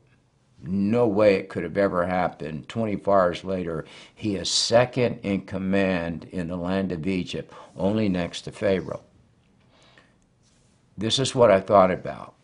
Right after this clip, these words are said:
What would have happened if Joseph would have not waited on God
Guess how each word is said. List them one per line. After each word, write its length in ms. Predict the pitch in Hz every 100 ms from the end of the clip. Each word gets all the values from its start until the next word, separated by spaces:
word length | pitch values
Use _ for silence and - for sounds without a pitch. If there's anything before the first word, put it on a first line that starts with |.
| _ _ -
What 520 | 92 101 107 117 139
would 160 | 147 147
have 140 | 147
happened 680 | 120 113 92 - 55 - 90 _ _ _ _ _ _ _ _ _ _ _ -
if 260 | 101 95
Joseph 920 | 76 101 107 139 131 - - - - - _ _ _ _ _ _ _ _ _ _ _ _ _ _ _ 107
would 160 | 107
have 80 | 95
not 360 | 101 113 123 98
waited 440 | 98 117 113 107
on 240 | 98 95
God 480 | 76 85 73 - -